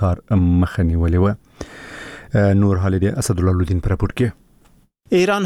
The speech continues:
Speaker 2: هوکړه وکړه چې د اټومي انرژۍ نړیوالې ادارې پلټونکي د دوی دوه سایټونه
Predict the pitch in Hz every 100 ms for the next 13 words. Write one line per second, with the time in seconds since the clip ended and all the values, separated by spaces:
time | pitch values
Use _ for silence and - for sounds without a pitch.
0 | 165 202 185 180 180 175 - 156 147 156
1 | 170 170 156 147 147 160 151 143 147 160
2 | 156 143 139 147 143 143 135 175 185 -
3 | 185 175 - _ 143 156 170 185 147 175
4 | 175 165 147 175 180